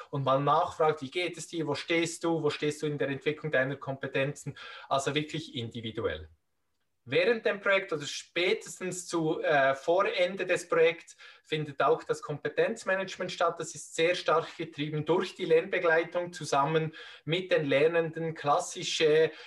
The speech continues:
Entwicklungsfragen wie, was, was hast du gelernt, was kannst du jetzt besten, wo hast du deine Kompetenz entwickelt, wie hat sich das gezeigt, was willst du als nächstes entwickeln,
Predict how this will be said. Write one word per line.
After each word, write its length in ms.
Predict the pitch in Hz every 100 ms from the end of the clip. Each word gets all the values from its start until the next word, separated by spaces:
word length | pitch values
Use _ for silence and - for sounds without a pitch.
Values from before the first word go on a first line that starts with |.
| -
Entwicklungsfragen 1200 | 143 139 143 160 - 156 151 - 147 147 143 139
wie, 200 | 139 139
was, 320 | 135 - -
was 160 | 135 -
hast 240 | 165 180
du 60 | 180
gelernt, 540 | 160 156 151 147 147
was 240 | 143 - -
kannst 340 | 160 170 185
du 80 | 175
jetzt 200 | 160 -
besten, 420 | 151 151 - 135
wo 100 | 143
hast 160 | 170 170
du 60 |
deine 340 | 156 143 156 151
Kompetenz 640 | - 156 160 156 147 -
entwickelt, 560 | 147 143 135 - 143
wie 160 | 135 180
hat 100 | 185
sich 160 | 170 -
das 220 | 160 -
gezeigt, 520 | 156 - 139 139 -
was 220 | 139 160
willst 240 | 160 151 160
du 40 |
als 180 | 147 -
nächstes 400 | 131 127 143 131
entwickeln, 640 | 123 - 117 - 131 120